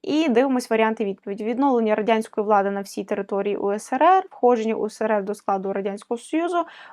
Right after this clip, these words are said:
ухвалення першої робітничо-селянської конституції У С Р Р чи перенесення столиці У С Р Р з Харкова до Києва. Тут якраз є в Києві, а ми знаємо, що фактично перша столиця радянської України була в Харкові,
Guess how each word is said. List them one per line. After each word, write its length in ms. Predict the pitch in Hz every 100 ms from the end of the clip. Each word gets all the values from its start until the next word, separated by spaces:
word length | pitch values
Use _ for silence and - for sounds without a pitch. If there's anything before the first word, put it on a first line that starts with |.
| -
ухвалення 400 | 294 277 254 240
першої 420 | 247 240 - 233
робітничо-селянської 920 | 220 233 240 233 - 226 220 214 -
конституції 760 | 226 226 - - 269 - - 349
У 100 | 330
С 160 | - 294
Р 60 |
Р 200 | 277 285 - - _
чи 260 | - 330 349
перенесення 520 | 302 233 233 254 226
столиці 380 | - 233 240 -
У 140 | -
С 180 | 214 -
Р 80 | 226
Р 140 | 233
з 40 | -
Харкова 420 | 214 220 - 208
до 120 | 196
Києва. 320 | - 190 226 254 _
Тут 160 | 381 403
якраз 360 | 233 254 262
є 60 | 214
в 60 |
Києві, 360 | - 208 214 233
а 100 | 277
ми 120 | 220
знаємо, 400 | 226 226 208 220
що 300 | 220 - 208 - - - -
фактично 320 | 254 262 262
перша 340 | 240 247 254 247
столиця 480 | - 240 247 247 226
радянської 520 | 226 226 233 - 220
України 460 | 220 226 220 202
була 520 | 190 208 214 196 190 -
в 40 |
Харкові, 420 | - 202 - 311